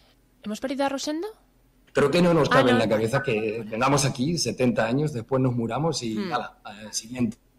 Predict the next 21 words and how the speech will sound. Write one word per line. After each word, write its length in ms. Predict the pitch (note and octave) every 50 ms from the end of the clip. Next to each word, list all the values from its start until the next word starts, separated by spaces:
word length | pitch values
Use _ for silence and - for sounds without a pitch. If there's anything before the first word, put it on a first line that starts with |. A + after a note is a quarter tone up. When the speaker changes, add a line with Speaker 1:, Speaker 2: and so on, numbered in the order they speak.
| _ _ _ _
Speaker 3:
Y, 300 | - D3 D3 C#3+ - -
y 220 | - E3 D3 - E3
ya 120 | E3 F3
como 180 | E3 G3 G3+ F#3
si 120 | - F#3+
nada, 240 | F#3 F#3 F3+ D#3+ D3 D3+
¿verdad? 320 | D3+ D3 D3+ E3 F#3 G#3 A3 B3
Eh, 540 | F3+ F3+ E3+ E3+ E3 D#3 D#3 - - G2+ F#2
sí, 260 | - - - G#3+ F3+
como 240 | - - F#3+ F#3 F3
que 80 | F3+ F#3
nos, 120 | F3 F3+ F#3
Speaker 2:
Exacto. 180 | C3 - G#3
Speaker 3:
nos 140 | G3+ F#3+ -
cuesta, 400 | - G#3+ G#3+ G#3 G#3 A#3+ A3 G3+
nos 160 | F#3 F#3+ F3
cuesta 240 | - G#3 G3+ - A3+
un 120 | A3+ G#3+
poco 400 | F3+ G#3 G#3 G3 - G3 F#3+ F3 E3+
llegar 320 | E3 E3 E3+ D#3 F3 F3+ F3
hasta, 400 | E3 - - E3+ D#3 D3+ C#3